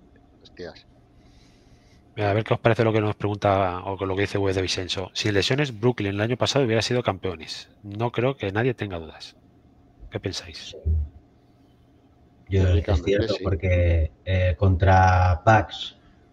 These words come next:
Speaker 3: eh, llegaron a un séptimo, porque Kevin, eh, fueron a una prórroga de un séptimo, porque Kevin Durant con la uña del pie pisa la línea.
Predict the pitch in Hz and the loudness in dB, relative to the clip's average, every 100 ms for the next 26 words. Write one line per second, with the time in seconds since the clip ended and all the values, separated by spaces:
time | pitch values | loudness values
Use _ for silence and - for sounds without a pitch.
0 | _ _ 92 90 87 98 98 107 110 110 | _ _ 0 2 4 6 6 6 6 4
1 | - 113 - 82 78 76 - - _ _ | 4 2 4 2 4 4 0 -12 _ _
2 | 98 90 95 87 104 107 110 104 101 - | 0 2 2 4 6 6 4 2 -2 -2
3 | 87 107 113 - 117 117 113 127 120 117 | -2 2 2 4 6 6 6 6 6 6
4 | 110 110 101 117 - 95 87 87 98 98 | 8 6 4 2 2 0 0 0 -2 -2
5 | 95 - 107 110 107 110 104 101 98 101 | -2 2 6 6 6 4 2 4 4 4
6 | 107 107 95 107 101 92 107 104 101 113 | 4 4 4 2 2 0 2 2 4 2
7 | 123 143 | -2 -6